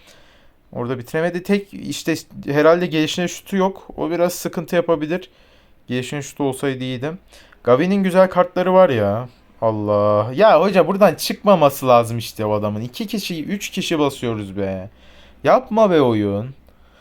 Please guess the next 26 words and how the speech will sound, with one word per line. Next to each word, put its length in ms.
Vallahi 420
şanssızlık 1120
mı, 140
şanslı 580
bir 60
an 240
mı 280
bilmiyorum. 540
Gol 240
yemedik 460
ama 180
orada. 380
Şimdi 260
haydi. 420
Gavi. 360
Güzel 320
yolladı. 420
Douglas 400
Luiz. 280
Messi. 540
Hadi 300
be 160
Douglas 500
Luiz. 520
Kapat 320
şurayı. 400